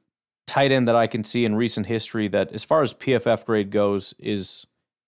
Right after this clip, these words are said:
kind of in the same realm would be Kyle Pitts. Now, Kyle Pitts is, is heads and tails above. He had a ninety-six P F F grade, which is stupid. And there have been other relatively high-graded guys. Michael Mayer is the highest graded right now.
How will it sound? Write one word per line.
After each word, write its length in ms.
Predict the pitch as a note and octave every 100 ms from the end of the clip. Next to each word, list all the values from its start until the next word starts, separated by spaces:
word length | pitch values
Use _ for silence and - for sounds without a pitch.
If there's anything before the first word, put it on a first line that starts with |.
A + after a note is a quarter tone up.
| _
kind 200 | C3+ C3
of 80 |
in 100 | B2
the 60 | A2
same 340 | - B2 A2
realm 260 | G#2+ A2 G#2+
would 120 | G2
be 120 | G2
Kyle 300 | F#2 A2 G#2
Pitts. 240 | F#2 G#2+ -
Now, 100 | G#2+
Kyle 240 | - E3
Pitts 280 | A2+ C3 G#2+
is, 180 | G2+ -
is 160 | G#2+
heads 220 | - A#2+ G#2+
and 100 | F#2
tails 240 | A2 G2
above. 280 | F2+ G2 E2+
He 40 |
had 80 | D3+
a 80 | B2
ninety-six 760 | G2 G#2+ A#2+ A2+ G2 A#2 G#2
P 180 | - A2
F 100 | F#2
F 160 | G2+ -
grade, 180 | F#2+ F#2
which 200 | F#2 E2+
is 100 | -
stupid. 480 | - G2+ - - - _ _ _ _
And 80 | -
there 80 | G3
have 80 | F3
been 140 | E3
other 220 | D3+ C#3
relatively 640 | A2+ - B2 C3 B2+ C3 A2+
high-graded 580 | A2 A#2 A2 A2 G2+ F#2
guys. 380 | G#2 A2+ A2 - _ _
Michael 240 | B2+ B2+
Mayer 220 | A#2+ A#2 G#2+
is 220 | C3 A2+
the 100 | A2+
highest 400 | - A2+ A2+ -
graded 320 | A2 G#2+ G#2+
right 200 | G#2 G2
now. 340 | G2 G2 A2+